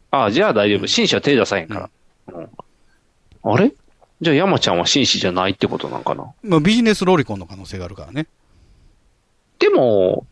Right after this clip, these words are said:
Speaker 1: あの人自体が若干そっち寄りやもんな。奥さん自体が。
Speaker 2: あー、まあ、
Speaker 1: 見た目で言ったら。
Speaker 2: 見る人、見る人によったらね。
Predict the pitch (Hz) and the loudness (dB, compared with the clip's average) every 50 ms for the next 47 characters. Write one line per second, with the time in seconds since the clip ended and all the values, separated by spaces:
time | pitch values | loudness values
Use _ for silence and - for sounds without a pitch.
0 | - - 208 233 277 311 294 - 392 349 302 269 - 330 - 113 - 120 - - | -6 -2 0 4 4 4 4 4 4 4 4 4 0 2 2 2 2 2 2 0
1 | 120 - - - 117 107 104 104 104 107 - - - - 127 - - - 117 117 | -2 -2 -2 -2 0 0 2 0 0 -2 -4 -8 -2 -2 -2 0 0 0 2 2
2 | 104 107 110 110 107 113 98 76 - - 107 123 135 135 _ _ _ _ _ _ | 4 4 4 4 4 2 2 0 -2 -6 -6 -6 -6 -6 _ _ _ _ _ _
3 | _ _ _ _ _ _ _ _ _ _ _ _ _ _ _ _ _ _ _ _ | _ _ _ _ _ _ _ _ _ _ _ _ _ _ _ _ _ _ _ _
4 | _ _ _ _ _ _ _ _ _ _ - 113 - - - 101 95 90 92 - | _ _ _ _ _ _ _ _ _ _ -8 -6 -6 -2 -2 -2 -2 -2 -6 -4
5 | - 87 82 - - - - - - - - - _ - 107 113 120 127 127 123 | -2 -2 -2 0 0 -2 -4 -4 -10 -18 -20 -20 _ -6 -4 0 2 2 2 4
6 | 120 120 120 120 120 120 120 117 120 117 117 117 113 127 123 117 117 131 131 120 | 4 4 4 4 4 4 4 4 4 4 2 2 2 2 2 2 2 2 2 2
7 | 127 113 110 107 104 95 98 101 - - - - 147 131 - - - 123 113 107 | 2 2 2 2 2 4 4 4 2 2 2 0 0 0 0 -2 -6 -8 -6 -6
8 | 113 104 - 165 131 107 104 104 101 - - 92 87 85 95 113 123 131 131 | -8 -6 -4 -6 -6 -6 -6 -10 -10 -10 -12 -12 -12 -10 -10 -10 -10 -10 -12